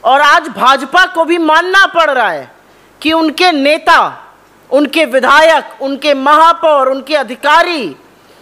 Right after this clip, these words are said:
अयोध्या में बड़ी तादाद में, बड़े पैमाने पर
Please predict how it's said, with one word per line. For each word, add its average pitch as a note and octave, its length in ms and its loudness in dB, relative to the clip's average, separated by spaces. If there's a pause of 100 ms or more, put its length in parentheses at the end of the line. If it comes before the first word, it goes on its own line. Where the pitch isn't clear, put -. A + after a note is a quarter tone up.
(180)
अयोध्या D#4+ 600 2
में E4+ 360 -2 (260)
बड़ी E4 520 0 (960)
तादाद C#4 520 0
में, F4 380 -2 (1200)
बड़े D4 220 2
पैमाने D4 600 0
पर F#4+ 460 -2